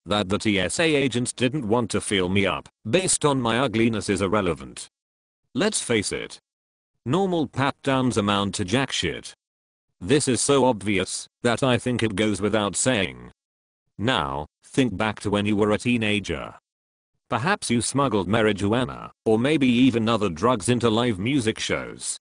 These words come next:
such as Phish, Bob Dylan, The Grateful Dead, Radiohead.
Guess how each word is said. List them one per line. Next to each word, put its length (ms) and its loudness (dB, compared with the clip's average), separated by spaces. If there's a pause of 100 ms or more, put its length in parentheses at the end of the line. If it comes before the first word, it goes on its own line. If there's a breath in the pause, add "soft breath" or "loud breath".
(140)
such 360 -2
as 180 0
Phish, 520 -2 (180)
Bob 240 2
Dylan, 420 0 (180)
The 140 0
Grateful 480 2
Dead, 460 -4 (180)
Radiohead. 800 0